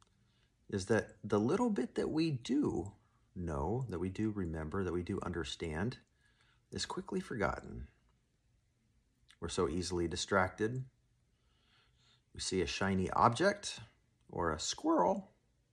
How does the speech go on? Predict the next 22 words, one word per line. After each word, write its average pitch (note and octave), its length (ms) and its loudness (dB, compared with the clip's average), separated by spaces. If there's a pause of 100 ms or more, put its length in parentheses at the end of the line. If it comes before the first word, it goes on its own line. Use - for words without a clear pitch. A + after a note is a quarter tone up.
(720)
<laughs> - 1600 -18
and C#3 100 -4
we F3+ 100 4
forget, - 540 0 (960)
and F#2 120 -2
we're F#2 80 0
tempted, - 560 -4
and E2 120 -4
we're E2 200 -6 (560)
drawn A2 440 6
away. G2+ 600 4 (1200)
Like, - 100 -18 (140)
perhaps, - 720 0
like G2 180 -2
this A#2 320 -2
psalmist, A2+ 640 2
whoever F2+ 380 0
wrote F#2 460 2 (600)
Psalm G2 540 2
one F#2+ 300 0
oh F#2 160 2
two, G#2+ 400 0